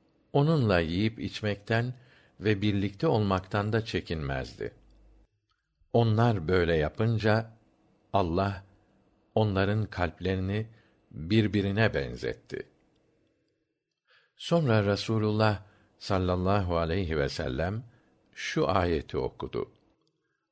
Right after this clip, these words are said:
"Allah'tan gelen gerçekleri örtbas etmeye şartlanmış olan şu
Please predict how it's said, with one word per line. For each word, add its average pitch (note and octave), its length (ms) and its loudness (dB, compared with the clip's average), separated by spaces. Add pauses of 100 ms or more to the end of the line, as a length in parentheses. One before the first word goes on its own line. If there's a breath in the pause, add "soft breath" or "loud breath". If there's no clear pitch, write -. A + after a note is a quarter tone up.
(260)
"Allah'tan G#2+ 760 2
gelen F2+ 340 2 (120)
gerçekleri E2 920 -2 (720 soft breath)
örtbas A#2 520 0
etmeye G2 480 -2
şartlanmış F#2 800 -4
olan F#2 440 -2 (500 soft breath)
şu - 340 -6